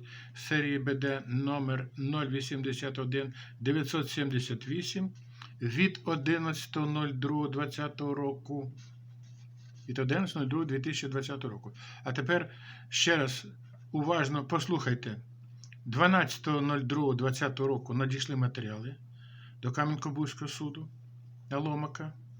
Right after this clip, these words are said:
що він двадцять сьомого нуль першого двадцятого на дорозі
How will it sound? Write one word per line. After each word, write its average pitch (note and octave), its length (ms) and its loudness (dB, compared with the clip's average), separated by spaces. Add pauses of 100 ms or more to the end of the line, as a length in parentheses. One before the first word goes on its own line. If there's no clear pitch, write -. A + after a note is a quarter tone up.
(440)
що - 220 4
він F#3+ 160 10
двадцять F3 400 6
сьомого D3+ 360 6
нуль D#3+ 160 2
першого C#3+ 500 0
двадцятого C3 500 0
на D3 120 4
дорозі C#3 460 2